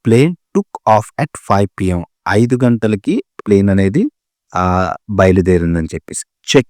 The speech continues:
in అంటే, ఆ, చెక్ ఇన్ చేయటం అంటే రిజిస్టర్ అవడం. Register at a hotel or airport. We checked in at the hotel. మేము హోటల్‌లో చెక్ ఇన్ చేసామని చెప్పేసి. Check out అంటే leave a hotel or pay a bill. We checked out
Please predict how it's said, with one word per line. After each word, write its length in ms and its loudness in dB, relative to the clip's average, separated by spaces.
in 80 4
అంటే, 260 -2
ఆ, 80 -4
చెక్ 220 -2
ఇన్ 140 4
చేయటం 240 0
అంటే 180 -2
రిజిస్టర్ 320 2
అవడం. 200 -2
Register 420 -2
at 180 -6
a 100 0
hotel 280 2
or 80 2
airport. 360 -4
We 140 6
checked 320 0
in 200 4
at 100 -4
the 140 2
hotel. 300 -2
మేము 220 0
హోటల్‌లో 400 0
చెక్ 240 -4
ఇన్ 160 0
చేసామని 420 -4
చెప్పేసి. 300 -12
Check 180 4
out 140 2
అంటే 240 0
leave 240 2
a 160 4
hotel 300 2
or 100 2
pay 140 4
a 60 0
bill. 160 0
We 80 2
checked 300 0
out 120 2